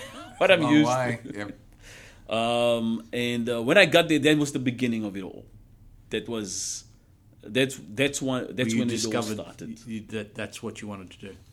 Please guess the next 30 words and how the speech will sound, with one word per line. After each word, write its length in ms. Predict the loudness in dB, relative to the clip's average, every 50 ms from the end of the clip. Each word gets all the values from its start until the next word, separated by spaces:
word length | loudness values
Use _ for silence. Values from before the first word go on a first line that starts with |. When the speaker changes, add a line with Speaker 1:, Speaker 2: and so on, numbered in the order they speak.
| -20 -20 -20 -20 -20 -20 -20 -20 -20 -20 -20 -20 -20 -20 -20 -20 _
Speaker 1:
Yes. 540 | -8 -6 -4 -4 -4 -6 -8 -10 -12 -12 -8 -6
Speaker 3:
And, 120 | -6 -4 -4
and 80 | -4
that 220 | -2 -2 -4 -4 -4
led 320 | -4 -4 -4 -4 -6 -8 -8
you 200 | -6 -4 -4 -6
to 880 | -6 -8 -8 -6 -6 -4 -4 -4 -4 -4 -4 -4 -4 -4 -4 -4 -4 -6
spend 360 | -8 -10 -8 -8 -8 -8 -8
time, 220 | -8 -8 -8 -8 -8
before 260 | -8 -8 -6 -4 -4
you 320 | -2 -2 -2 -4 -6 -8 -10 -14
came 240 | -12 -8 -8 -8 -8
to 120 | -8 -10
Australia, 400 | -12 -12 -10 -8 -6 -6 -6 -6 -6
you 340 | -8 -10 -10 -12 -12 -12 -14 -18 -20 -20 -20 -20 -20 -18 -18 -18 -18 -16 -10
worked 280 | -8 -6 -6 -6 -6 -6
in, 240 | -4 -4 -4 -6 -8
in 140 | -8 -8 -8
the 80 | -8 -6
U 200 | -4 -2 -2 -2
S 220 | -2 -4 -6 -8
as 100 | -8 -10 -10
well? 200 | -10 -12 -12 -10
Speaker 1:
Yes, 640 | -8 -6 -6 -6 -6 -8 -10 -12 -12 -12 -12 -14 -14
yes, 220 | -12 -10 -10 -10
I 60 | -12 -14
did. 340 | -14 -14 -14 -14 -12 -12
I, 240 | -12 -10 -8 -6 -6
uh, 280 | -6 -6 -6 -6 -8 -10 -12 -16 -20 -20 -20 -20 -20 -20 -20 -20 -20 -20 _ _ _
so, 600 | -6 0 2 4 4 4 4 2 2 0 -2 -6